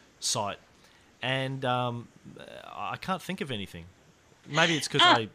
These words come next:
Speaker 1: spend my life sitting in a chair in my s-, office, but, and don't really know
Speaker 2: Yeah.
Speaker 1: what's going on.
Speaker 2: I think really what we all have, um, been programmed to, to learn as, to think of as news is not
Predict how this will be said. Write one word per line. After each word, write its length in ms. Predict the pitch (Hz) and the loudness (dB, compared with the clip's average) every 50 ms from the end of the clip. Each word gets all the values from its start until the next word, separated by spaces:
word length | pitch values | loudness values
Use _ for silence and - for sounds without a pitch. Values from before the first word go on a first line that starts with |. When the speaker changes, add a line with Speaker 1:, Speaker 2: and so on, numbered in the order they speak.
| - - | -10 -8
Speaker 1:
spend 400 | - - - 123 113 110 110 104 - | -8 -4 -4 -4 -4 -4 -6 -10 -8
my 280 | 113 110 104 101 98 - - | -6 -6 -4 -6 -6 -10 -10
life 300 | 110 110 107 104 98 - - - _ - - - - | -6 -4 -4 -4 -4 -8 -12 -20 _ -20 -20 -12 -8
sitting 360 | - - - 123 107 104 104 | -6 -6 -4 -4 -4 -6 -6
in 100 | 101 92 | -6 -8
a 40 | 92 | -6
chair 400 | - - - 127 120 117 110 101 | -4 -4 -2 -2 -2 -4 -4 -6
in 140 | 95 92 90 | -8 -8 -10
my 100 | 90 95 | -8 -6
s-, 200 | 95 - - - - - | -6 -6 -6 -8 -8 -8
office, 440 | 113 110 - - 92 - - - | -6 -6 -6 -6 -6 -6 -6 -6
but, 260 | - - - 95 90 - - _ _ _ _ _ _ - - - | -8 -10 -10 -12 -12 -12 -16 _ _ _ _ _ _ -20 -18 -16
and 160 | 104 101 - - | -14 -14 -12 -10
don't 160 | - 214 196 | -10 -8 -8
really 140 | - 101 - | -2 4 8
know 100 | 233 233 | 10 10
Speaker 2:
Yeah. 100 | 214 190 | 10 10
Speaker 1:
what's 120 | 180 190 190 | 8 6 2
going 280 | - 107 98 98 98 | -2 -6 -6 -8 -8
on. 200 | 104 98 92 87 - _ _ _ _ _ _ _ _ - - - - _ - - | -8 -10 -10 -12 -14 _ _ _ _ _ _ _ _ -20 -20 -20 -20 _ 0 4
Speaker 2:
I 100 | - 339 | 6 6
think 400 | 339 - 440 466 480 466 - - - | 8 8 8 8 8 8 6 4 8
really 460 | - 240 254 262 254 240 233 220 208 | 10 10 12 12 12 12 12 12 10
what 320 | 208 208 214 214 220 - - | 12 12 12 12 10 10 10
we 220 | 214 220 220 214 | 10 12 12 12
all 460 | 208 208 214 208 214 214 214 214 208 - | 12 12 12 12 12 12 12 10 10 8
have, 480 | - - 208 202 196 196 190 185 - - - - - | 8 10 12 12 12 12 10 8 4 -6 -10 2 8
um, 440 | - 202 190 190 190 190 190 185 - - - - - - - - - - | 10 10 10 12 10 10 8 6 2 -2 -12 -14 -14 -14 -20 -20 -2 2
been 200 | - 190 190 185 | 6 8 8 8
programmed 560 | 175 - - 185 185 190 180 190 185 185 185 - | 6 8 10 10 10 12 10 10 10 10 8 8
to, 240 | - 185 175 175 - - - | 10 10 10 10 8 6 4
to 140 | - - 190 | 8 8 10
learn 440 | 180 185 180 180 180 180 180 175 - - | 12 12 12 12 12 12 10 10 8 8
as, 420 | - 175 170 175 170 160 - - - - - | 8 10 10 10 8 6 2 -2 -2 2 6
to 140 | - - 208 | 8 8 10
think 280 | - 233 214 220 226 - | 10 12 12 12 12 12
of 180 | 190 180 170 | 10 10 12
as 240 | 180 175 175 165 165 | 12 10 10 10 12
news 520 | 175 180 180 180 175 175 175 170 - - - - - - - - - - - | 12 12 12 12 12 12 12 12 10 6 0 -2 -4 -4 -4 -4 -4 6 8
is 160 | 202 208 190 | 10 12 12
not 300 | 208 220 220 214 - | 12 12 12 10 8